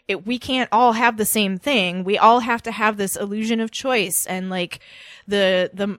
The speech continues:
the marketing that goes into trying to convince people that this, this thing is different from this other thing, or, like, the very basic stupid changes that you have to tweak a product in order to say that it's different from something else, just so you can slap a different name on it and sell it.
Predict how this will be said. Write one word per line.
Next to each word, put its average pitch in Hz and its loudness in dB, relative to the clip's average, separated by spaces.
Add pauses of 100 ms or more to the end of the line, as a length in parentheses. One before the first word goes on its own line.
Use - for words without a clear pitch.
the 208 -4
marketing 202 -2
that 160 -4
goes 190 -4
into 196 -4
trying 190 -6
to 180 -8
convince 190 -8
people 185 -8
that 175 -4
this, 185 -6 (300)
this 175 -6
thing 190 -4
is 180 -6
different 185 -8
from 185 -8
this 170 -6
other 175 -6
thing, 165 -12
or, 214 -4
like, 208 -2 (340)
the 226 -2
very 233 -2
basic 208 -4
stupid 254 -6
changes 220 -6
that 190 -4
you 208 -10
have 196 -4
to 185 -14
tweak 233 -12
a 185 -8
product 202 -2
in 202 -6
order 233 4
to - -8
say 190 -2
that 175 -2
it's 180 -6
different 190 -8
from 202 -10
something 180 -8
else, 160 -6
just - -6
so 202 -8
you 185 -10
can 185 -8
slap 175 -2
a 180 -12
different 185 -10
name 175 -8
on 170 -6
it 170 -6
and - -12
sell 175 -2
it. 175 -4